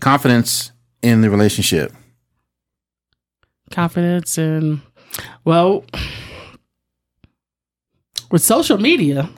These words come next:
Speaker 1: Dang,
Speaker 2: you think
Speaker 1: you
Speaker 2: you
Speaker 1: went
Speaker 2: got it
Speaker 1: there.
Speaker 2: going on, but
Speaker 1: Boom.
Speaker 2: hey, so many things can deter your s-, pers-, your, your partner's attention from you. That's just, it's just, it's just a lot. It's a lot going on.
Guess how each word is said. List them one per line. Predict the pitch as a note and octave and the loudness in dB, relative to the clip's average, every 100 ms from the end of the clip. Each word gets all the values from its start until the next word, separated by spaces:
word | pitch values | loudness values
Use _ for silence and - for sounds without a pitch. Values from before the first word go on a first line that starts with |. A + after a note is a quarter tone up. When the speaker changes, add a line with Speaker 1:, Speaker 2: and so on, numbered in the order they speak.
| _ _ _ - - - _ | _ _ _ -10 -10 -16 _
Speaker 1:
Dang, | - E2+ G#2+ A2+ G2 | -6 -2 0 0 0
Speaker 2:
you | |
think | - - - | -2 -2 0
Speaker 1:
you | C3+ | 0
Speaker 2:
you | |
Speaker 1:
went | D3+ E3+ | 0 0
Speaker 2:
got | |
it | G#2 | 0
Speaker 1:
there. | - | 0
Speaker 2:
going | E3 | -2
on, | D#3+ D#3+ | -2 0
but | B2+ | 0
Speaker 1:
Boom. | E3 C#3+ B2 G#2 | 0 0 0 0
Speaker 2:
hey, | G3 F#3+ D#3 D3+ - _ _ _ - _ _ - _ | 0 -2 -2 -8 -14 _ _ _ -20 _ _ -20 _
so | - F3+ | -2 0
many | F#3+ G#3 | 0 0
things | G#3 A3 G#3 | 0 -2 -2
can | G#3 F#3 | 0 0
deter | E3+ E3+ - G#3 G#3 | -2 -4 -2 0 2
your | G3 F#3 F3 F3 | 2 2 2 0
s-, | E3+ - _ _ | -2 -12 _ _
pers-, | - - G#3+ F3+ | -2 0 0 0
your, | E3 E3 | 0 2
your | D#3 E3 | 2 0
partner's | D3+ - A#3+ A#3 G3+ F3 - | 0 -2 -2 0 -2 -4 -4
attention | E3 C#3+ - C#4 D#4+ F3 | -8 -8 -6 -2 -2 -2
from | C#3 D3 C#3 | -4 -4 -4
you. | B2 | -6
That's | B2 G3 - | -4 -4 -2
just, | E3+ - - - _ _ _ _ _ _ _ _ | -6 -8 -16 -20 _ _ _ _ _ _ _ _
it's | - D3+ | -8 -2
just, | F3+ E3+ - - | 0 0 -4 -4
it's | E3 | -2
just | F3 D#3+ - | -2 -4 -6
a | D3+ | -2
lot. | D#3+ B3+ - - - | 0 0 0 -6 -8
It's | G3+ | -2
a | F3+ | 2
lot | F#3 F3 | 2 0
going | F#3 F#3+ | 0 0
on. | C4 C4 C3+ D#3 | 2 0 -4 -10